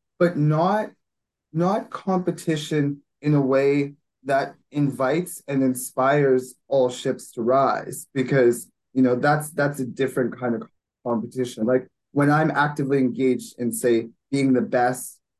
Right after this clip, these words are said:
and winning, um, from a secure place, what that does is it, it, it invites other people to become better, you know,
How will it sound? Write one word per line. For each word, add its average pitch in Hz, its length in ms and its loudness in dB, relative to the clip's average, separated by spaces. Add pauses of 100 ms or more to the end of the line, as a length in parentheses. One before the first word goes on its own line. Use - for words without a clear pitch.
(120)
and 131 220 2
winning, 135 600 0 (520)
um, 123 560 -4 (680)
from 160 220 0
a 143 40 0
secure 135 500 -2
place, 143 760 -2 (1500)
what 151 300 2
that 147 200 2
does 165 280 4
is 143 180 0
it, - 220 -4
it, 151 260 0 (1120)
it 156 120 0
invites 156 720 2 (140)
other 143 240 0
people 139 560 0
to - 120 -12
become 127 480 0
better, 113 460 -4 (180)
you 135 100 0
know, 120 360 -2